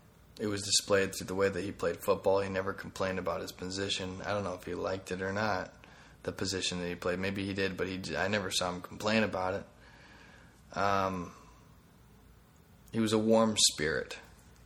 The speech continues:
a warm person to be around. Uh, just, um,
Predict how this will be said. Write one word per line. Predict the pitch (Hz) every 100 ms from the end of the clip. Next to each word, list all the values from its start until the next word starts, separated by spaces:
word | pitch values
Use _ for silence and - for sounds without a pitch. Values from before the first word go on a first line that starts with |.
| - - - - - - - - - -
a | 85
warm | 107 104 107 104 101
person | - 107 107 95
to | 92
be | 95 95
around. | 92 85 90 92 98 98 - -
Uh, | 87 92 90
just, | 95 101 -
um, | 95 90 87 85